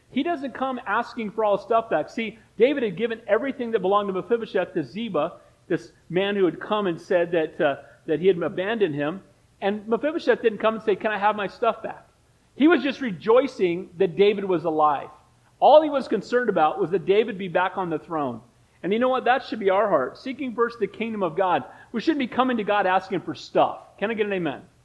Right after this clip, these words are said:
Now, we don't come to God. Now, again, there's times we can pray, "Hey, Lord, you know, I need a job. Can, pray for me. Hey, I mean, show me, Lord. Give me direction. Help me." Uh, that's one thing. But coming to the Lord always just asking for stuff. Guys, it should be enough just to be in his presence. It should be enough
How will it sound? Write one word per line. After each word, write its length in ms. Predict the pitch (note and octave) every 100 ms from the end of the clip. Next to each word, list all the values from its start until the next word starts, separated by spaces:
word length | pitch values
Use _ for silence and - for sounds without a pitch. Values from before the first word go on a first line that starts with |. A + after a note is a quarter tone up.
| _ _ _ _
Now, 200 | G#3 A#3+
we 100 | A#3+
don't 120 | C4+
come 180 | B3+ C4
to 60 | A#3
God. 240 | A#3 A3+
Now, 80 | A#3+
again, 240 | A#3 A#3+
there's 160 | A3+ A#3
times 240 | B3 A#3+
we 80 | A3
can 140 | G#3
pray, 280 | F#3+ A3+ A3+
"Hey, 100 | A3
Lord, 320 | G#3+ A3 G#3 - - _
you 80 | G3
know, 60 |
I 80 | G3+
need 160 | G3 A3
a 40 |
job. 500 | D#3+ F#3 F#3 C#3 -
Can, 100 | F3 -
pray 160 | G3+ G#3
for 160 | G3+
me. 200 | D#3 C3+
Hey, 200 | E3+ G3
I 60 | F#3
mean, 200 | E3+ D3+
show 220 | - G#3+ G3
me, 120 | D3
Lord. 240 | D3+ D3
Give 120 | F#3+
me 80 | A3
direction. 540 | F#3 F#3+ F#3 F#3+ C#3 B2+
Help 260 | F#3 G3+
me." 200 | C#3 - _ _ _
Uh, 60 | F#3
that's 260 | G3+ G#3 A3+
one 220 | G3+ F#3+
thing. 260 | D3 C3 - _ _
But 140 | F#3
coming 280 | F#3 B3+ C#4
to 80 | B3
the 80 | G#3+
Lord 300 | G#3 G#3+ G3+
always 540 | G3 G#3+ A3 F3 C#3+
just 200 | G3+ G3 -
asking 480 | F3 G3 - G3 F#3
for 160 | E3
stuff. 400 | - G3+ E3+ B2 - _ _ _
Guys, 180 | A3 G#3
it 100 | A#3+
should 200 | D4 A#3
be 100 | A3+
enough 340 | F3 G3 G3+
just 180 | A3 -
to 60 | E3+
be 160 | F#3
in 60 | E3
his 140 | C#3
presence. 600 | - D#3 D3+ C3 - - _ _
It 100 | F#3+
should 200 | F#3+ C4
be 100 | A#3
enough 320 | G#3+ G3+ A3